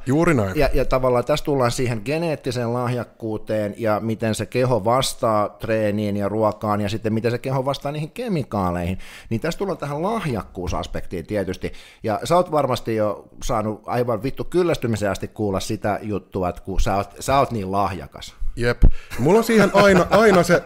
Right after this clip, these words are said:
Speaker 1: argumentti. Totta kai mä nyt näen. En mä nyt ihan sokea. Kyllä mulla on peili himassa. Kyllä mulla on niinku jotain, jotain osa-alueet, missä mä oon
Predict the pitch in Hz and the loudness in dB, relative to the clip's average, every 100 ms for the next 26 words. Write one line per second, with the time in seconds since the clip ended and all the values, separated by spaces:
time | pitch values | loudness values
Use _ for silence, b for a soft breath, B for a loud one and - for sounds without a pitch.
0 | - 175 160 143 127 180 - 190 180 143 | 2 4 6 4 4 2 2 2 0 2
1 | 165 151 135 123 131 120 117 147 156 - | 4 6 4 2 2 4 4 4 4 0
2 | 147 131 147 135 127 117 143 143 135 143 | -2 0 0 0 -2 -2 -2 0 0 2
3 | 139 127 123 117 110 131 175 165 135 127 | 2 0 -2 -4 -4 -2 0 2 2 4
4 | 127 120 117 110 - b b b b b | 2 4 2 0 -4 b b b b b
5 | 131 147 131 120 - _ _ 123 120 117 | -6 0 2 0 -2 _ _ -6 -2 0
6 | 113 110 107 110 - 110 107 104 | 2 0 0 -4 -6 -6 -4 -8